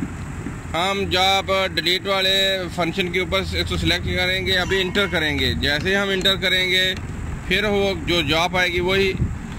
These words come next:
جو ہم نے جاب سلیکٹ کی ہے، دوبارہ وہ اپیئر ہوگی، پھر ہم کو انٹر کرنا پڑے گا۔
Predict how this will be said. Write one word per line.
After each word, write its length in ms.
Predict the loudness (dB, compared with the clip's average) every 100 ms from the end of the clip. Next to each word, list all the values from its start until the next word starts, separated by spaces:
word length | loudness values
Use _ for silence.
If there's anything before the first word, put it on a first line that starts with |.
| -6 -2
جو 100 | 0
ہم 100 | 2
نے 80 | 2
جاب 240 | 2 0 -2
سلیکٹ 400 | -2 -2 0 0
کی 200 | 2 2
ہے، 100 | 0
دوبارہ 340 | 0 0 2
وہ 140 | 0
اپیئر 320 | -2 0 0 2
ہوگی، 420 | 0 2 0 -2 -4 -6 -4 -6 -2
پھر 160 | 0
ہم 160 | 0 0
کو 100 | 0
انٹر 220 | 2 0
کرنا 260 | 0 0 0
پڑے 260 | 0
گا۔ 60 | -2